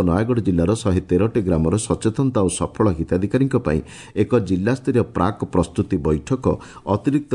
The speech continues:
ଜିଲ୍ଲାପାଳ ରୋଜିନା ଦାସଙ୍କ ସଭାପତିତ୍ୱରେ ଅନୁଷ୍ଠିତ ହୋଇଯାଇଛି। ନୟାଗଡ଼ ଜିଲ୍ଲାର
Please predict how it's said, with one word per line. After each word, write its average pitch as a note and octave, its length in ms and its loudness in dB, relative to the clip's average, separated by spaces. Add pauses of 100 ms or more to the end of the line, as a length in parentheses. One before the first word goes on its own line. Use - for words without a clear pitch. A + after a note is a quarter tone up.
ଜିଲ୍ଲାପାଳ F#2+ 480 0
ରୋଜିନା F#2+ 340 0
ଦାସଙ୍କ F2+ 320 0 (120)
ସଭାପତିତ୍ୱରେ F2 640 0
ଅନୁଷ୍ଠିତ F#2+ 420 -2
ହୋଇଯାଇଛି। C#2 480 0 (380)
ନୟାଗଡ଼ G#2+ 400 0
ଜିଲ୍ଲାର E2+ 340 0